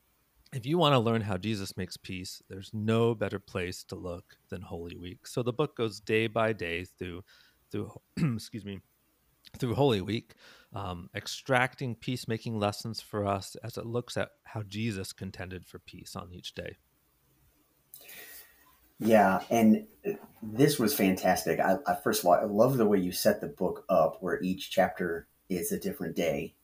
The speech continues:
Speaker 2: of Holy Week, which I think is, is an outstanding way to look at this. And I'm an Anglican priest, and in our tradition, we don't, we don't meet as often as some traditions do, but we have Palm Sunday,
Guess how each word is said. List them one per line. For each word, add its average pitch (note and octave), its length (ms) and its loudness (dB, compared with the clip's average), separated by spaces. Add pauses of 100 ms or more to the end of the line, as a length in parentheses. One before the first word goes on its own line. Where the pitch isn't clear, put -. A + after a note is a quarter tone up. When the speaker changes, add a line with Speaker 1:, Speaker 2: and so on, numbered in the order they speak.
(140)
Speaker 2:
of E2 220 -2
Holy D2+ 240 -4
Week, C#2+ 300 -6
which F2+ 180 -6
I F2+ 100 4
think D#2+ 300 -6
is, - 480 -4
is D2+ 580 -6
an E2 100 -2
outstanding E2+ 480 -2
way D2+ 140 -2
to D2+ 60 -6
look D2 180 -8
at - 120 -12
this. - 260 -10 (420)
And G2+ 220 4
I'm E3+ 240 6
an A2+ 100 6
Anglican G2+ 600 -2 (140)
priest, - 520 -2 (200)
and - 380 0
in F#3 220 -2
our - 160 2
tradition, F#2+ 560 0
we G2+ 100 0
don't, G2+ 320 2 (240)
we A2+ 140 -2
don't F#2+ 160 0
meet F#2+ 200 2
as F2+ 300 -2
often B2 540 2
as F2+ 420 -2
some C3 480 2
traditions E2 580 -6
do, F#2+ 320 -4
but - 140 -6
we A2 240 2
have F#2 440 2 (120)
Palm G2+ 240 2
Sunday, F2+ 560 0